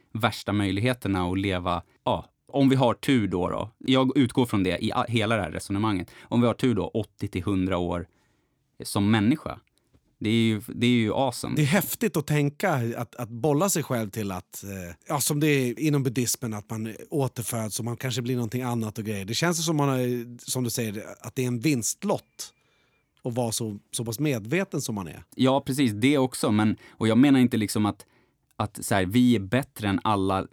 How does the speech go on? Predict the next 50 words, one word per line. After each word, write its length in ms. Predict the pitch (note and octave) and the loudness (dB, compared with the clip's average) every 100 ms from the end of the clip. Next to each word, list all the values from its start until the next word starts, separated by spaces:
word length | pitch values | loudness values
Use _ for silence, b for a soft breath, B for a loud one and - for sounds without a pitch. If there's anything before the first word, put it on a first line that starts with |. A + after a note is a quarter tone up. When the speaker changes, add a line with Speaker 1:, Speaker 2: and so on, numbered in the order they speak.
| - | -6
Speaker 1:
djur 360 | G2+ C3+ B2+ | 0 2 2
och 80 | F#2+ | 0
så 80 | F#2+ | -2
vidare, 280 | F#2+ F#2 F2 | 0 0 -2
för 120 | F#2+ | -2
att 100 | F2+ b b - | -4 b b -2
Speaker 2:
Nej. 60 | A#2+ | 2
Speaker 1:
allting, 460 | C3+ - G2 F#2 - | 2 2 0 0 2
allting 400 | A#2+ B2+ A2+ G2+ | 0 2 2 2
lever. 540 | C#3 A#2+ F2 F2 - | 4 2 2 0 0
Speaker 2:
Och 60 | C3+ | 2
hör 200 | D#3+ C#3 | 2 2
ihop. 220 | C#3 A#2+ | 2 2
Speaker 1:
Och 100 | G#2 | 0
allting 280 | A2+ G#2+ G2 | 0 0 0
lever 380 | G2+ G2 F#2+ | 0 0 -2
på 100 | F#2+ | -2
något 140 | G2 F#2 | -2 -2
sätt 200 | F#2 - | -4 -6
i, 320 | - F#2+ F2+ - | -2 0 0 -4
ja, 200 | - A2 | -6 0
och 140 | A2+ | 2
hör 180 | A#2 A2 | 4 4
ihop 360 | A2+ B2+ G2+ - | 4 2 0 -2
i 320 | - G#2+ G2 F2 | -2 0 0 -2
symbios 760 | - G#2+ G#2 C#3+ G2 E2+ - - | -2 0 2 2 2 -2 -6 -2
på 260 | C#3 C3 | 2 2
den 140 | G2+ F#2+ | 2 0
här 100 | F2+ | 0
planeten. 640 | G#2+ C3+ C3+ - - E2 | 0 2 0 -2 -4 -2
Nu, 220 | G#2+ A#2 | 2 2
och 340 | - A2+ A#2 A2+ - | 2 0 0 -2 -4
det 240 | - F#2 | -8 -2
är 40 | |
inte 220 | G#2 F#2+ F#2+ | 0 0 -2
så 160 | A2 | -4
flummigt 340 | - G#2 G2 - | -2 0 0 -2
som 160 | F2+ | -2
det 80 | F#2 | -2
kan 160 | - G2 | -2 -2
kännas 420 | - A2+ C3 D3 | 0 2 2 0
kanske, 260 | E2+ E2+ | -4 -4
utan 280 | F2 G2+ F#2+ b b b | -2 0 -2 b b b
det 220 | A2 G#2+ | 0 2
jag 240 | A2+ C#3+ | 4 6
menar 340 | B2+ A2 G2 F#2 | 4 4 2 0
är 120 | E2+ | 0
bara 240 | F2+ E2+ | 0 0
att 200 | D#2+ - - - | -2 -6 -14 -4
man 200 | G#2 | -2